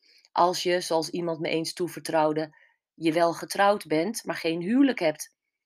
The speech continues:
Je zoekt het gezelschap van andere trotse vrouwen. We schreven al heel jong in onze poesiealbums: "Rozen verwelken, schepen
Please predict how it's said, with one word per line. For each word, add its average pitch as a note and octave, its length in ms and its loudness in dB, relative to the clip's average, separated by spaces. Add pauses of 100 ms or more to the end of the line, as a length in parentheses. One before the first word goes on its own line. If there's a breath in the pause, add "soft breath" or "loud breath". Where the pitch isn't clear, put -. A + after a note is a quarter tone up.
(300)
Je F3 140 -4
zoekt A#3 280 -4
het - 160 -8
gezelschap D#3+ 720 0
van - 220 -14
andere E3 580 -2
trotse E3+ 460 -4
vrouwen. C#3 560 -2 (840)
We F3+ 120 -8
schreven A#3 500 0
al E3+ 160 2
heel G3 260 -2
jong G3+ 360 -2
in F3 160 -2
onze E3 300 -4
poesiealbums: E3+ 1040 -2 (500 soft breath)
"Rozen A#3+ 500 0
verwelken, F#3 680 2
schepen A#3 680 -2